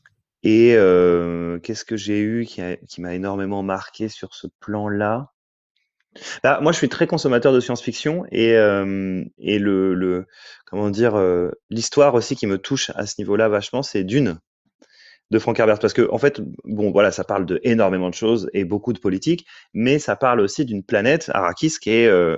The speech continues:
en fait, euh, dans un cycle perpétuel de, euh, euh, désert, puis forêt luxuriante, puis re-désert, puis forêt luxuriante. Et du coup, derrière, en fait, en lame de fond, il y a une espèce de,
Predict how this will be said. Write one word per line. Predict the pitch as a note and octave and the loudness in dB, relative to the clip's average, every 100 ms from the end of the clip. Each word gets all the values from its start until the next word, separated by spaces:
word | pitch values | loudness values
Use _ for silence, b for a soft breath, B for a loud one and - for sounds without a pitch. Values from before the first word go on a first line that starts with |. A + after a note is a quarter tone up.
| - | -4
en | F2+ | -4
fait, | B2 A#2+ | -4 -2
euh, | G#2 F2+ F2 | -2 0 0
dans | F2 F2 | -2 -4
un | E2+ | -6
cycle | - - G2+ | -4 -4 -2
perpétuel | G2+ G2 F#2+ - A#2 | -4 -6 -6 0 0
de, | F#2+ | 0
euh, | G2 G#2 F2 D2+ b b b b _ | 0 2 2 -2 b b b b _
euh, | - F2 D#2+ C#2+ - - | -6 -6 -6 -8 -14 -16
désert, | G2+ G#2 A2+ G#2+ B2 B2+ A#2+ _ | -2 2 4 4 4 4 2 _
puis | - B2 B2+ | -8 -4 -4
forêt | A2+ - A2+ A2 A2+ | -4 0 2 4 4
luxuriante, | G#2 G#2+ G2+ G#2+ A#2+ A#2+ | 2 -2 -2 0 -2 -4
puis | - B2+ | -4 0
re-désert, | G2+ A#2 A#2+ A2+ A#2 B2 A#2 | 4 4 4 2 4 2 0
puis | A#2+ | -8
forêt | - G#2+ | 2 2
luxuriante. | G2 - A#2 D#3 B B - | 2 -4 -6 -6 B B -8
Et | |
du | G#2+ | -8
coup, | - | 0
derrière, | F#3+ E3 D3+ G3 | 2 4 4 2
en | D3+ | 0
fait, | F#3+ F#3+ - | -4 -6 -4
en | A#2+ | 2
lame | C3 D3+ | 2 4
de | C#3 | -2
fond, | C3 E3 | -2 -6
il | F3+ | -6
y | |
a | |
une | A#2+ | -6
espèce | A2 - D#3 | -8 -6 -6
de, | C3 | -6